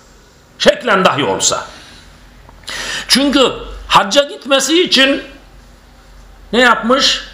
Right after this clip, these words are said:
Hac zamanı geçmiş olabilir. Hacca yol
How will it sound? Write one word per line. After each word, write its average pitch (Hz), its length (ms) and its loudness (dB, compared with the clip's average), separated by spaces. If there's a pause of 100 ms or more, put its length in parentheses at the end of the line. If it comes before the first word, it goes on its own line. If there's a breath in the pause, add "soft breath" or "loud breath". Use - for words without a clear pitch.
(160)
Hac 269 260 0
zamanı 220 460 2
geçmiş 240 400 -2
olabilir. 226 540 2 (2250 loud breath)
Hacca 196 380 2
yol 262 640 0